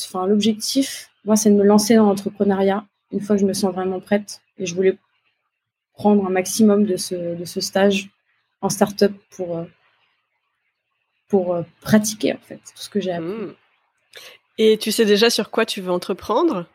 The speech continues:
Speaker 2: Ou c'est la dynamique, finalement, d'entreprendre, euh, en soi et,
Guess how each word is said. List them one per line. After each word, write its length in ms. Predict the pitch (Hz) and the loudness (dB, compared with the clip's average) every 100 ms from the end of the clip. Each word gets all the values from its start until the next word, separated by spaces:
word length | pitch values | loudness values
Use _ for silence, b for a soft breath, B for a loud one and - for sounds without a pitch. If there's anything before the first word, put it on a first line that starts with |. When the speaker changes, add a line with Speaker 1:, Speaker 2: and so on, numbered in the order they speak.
| _ _ _ _ _ _ _ _ _ _ _ _ _ - | _ _ _ _ _ _ _ _ _ _ _ _ _ -8
Speaker 2:
Ou 80 | 208 | -2
c'est 140 | 240 | 2
la 120 | 208 | 2
dynamique, 520 | 196 220 208 214 240 | 2 2 2 2 -2
finalement, 420 | - 208 185 202 220 | -4 -4 -2 0 0
d'entreprendre, 720 | 202 - 202 - 208 208 202 | -2 -4 -10 -8 -8 -6 -4
euh, 220 | 185 180 - | -2 -4 -6
en 120 | 185 | -8
soi 540 | - - 214 226 214 | -6 -2 2 2 2
et, 320 | 185 170 175 | 0 -2 -8